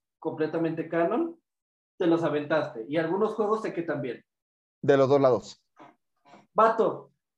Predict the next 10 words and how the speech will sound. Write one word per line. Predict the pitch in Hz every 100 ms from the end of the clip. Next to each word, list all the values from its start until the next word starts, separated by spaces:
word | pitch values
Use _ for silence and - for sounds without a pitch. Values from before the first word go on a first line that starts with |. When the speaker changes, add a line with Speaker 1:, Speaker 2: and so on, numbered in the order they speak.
| _
Speaker 1:
el | 220 220
universo | 226 247 330 415
de | 330
Assassin's | 254 311 220 -
Creed | - 202 240 - _ _ _ - _ _
es | 220 - -
tan | 294 -
complejo, | 349 277 - 220 220 220 254 254 202 -
tan | 220 233
hermoso. | 247 208 196 185 190 190 - 208 214 220